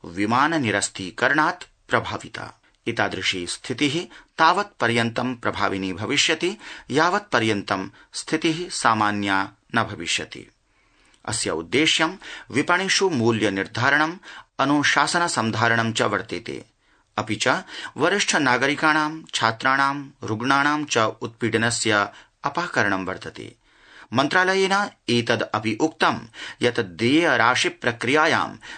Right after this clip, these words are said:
यदि कीदृग्विधः अपि विलम्बः, अनुपालनं वा भविष्यति, तर्हि तत्कालमेव यथोचित पदक्षेपः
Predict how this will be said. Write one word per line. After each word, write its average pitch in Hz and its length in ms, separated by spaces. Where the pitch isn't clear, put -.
यदि 120 220
कीदृग्विधः 143 1080
अपि 113 240
विलम्बः, 160 680
अनुपालनं 170 640
वा 135 140
भविष्यति, 113 720
तर्हि 104 280
तत्कालमेव 156 880
यथोचित 123 680
पदक्षेपः 147 960